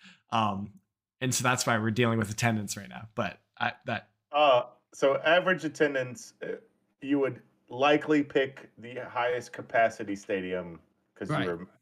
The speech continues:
Speaker 2: going to be right, which
Speaker 3: Right,
Speaker 2: would
Speaker 3: would
Speaker 2: be, which would be Old Trafford.
Speaker 3: Yeah.
Speaker 2: All right, so they have the highest average attendance. Then,
Speaker 3: Yeah.
Speaker 2: then the lowest, you would pick the very smallest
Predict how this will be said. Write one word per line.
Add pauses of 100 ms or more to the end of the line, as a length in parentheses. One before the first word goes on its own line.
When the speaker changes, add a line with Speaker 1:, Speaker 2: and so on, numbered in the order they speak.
(140)
Speaker 2:
going
to
be
right, (360)
which
Speaker 3:
Right,
Speaker 2:
would
Speaker 3:
would
Speaker 2:
be, (120)
which (120)
would
be
Old
Trafford. (440)
Speaker 3:
Yeah. (680)
Speaker 2:
All
right,
so
they
have
the
highest
average
attendance.
Then,
Speaker 3:
Yeah.
Speaker 2:
then
the
lowest,
you
would
pick
the
very
smallest